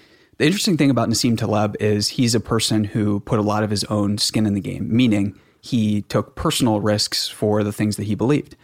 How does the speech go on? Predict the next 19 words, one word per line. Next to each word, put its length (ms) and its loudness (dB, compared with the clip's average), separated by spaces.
So 280 0
he 260 0
is, 380 0
uh, 180 -4
his 160 -4
family's, 480 0
uh, 100 -4
obviously, 320 -2
like, 160 -4
an 80 -4
immigrant 380 -2
family 280 2
that 120 -2
came 220 -4
over 240 2
here, 260 2
and 380 2
he 240 -2
witnessed 640 0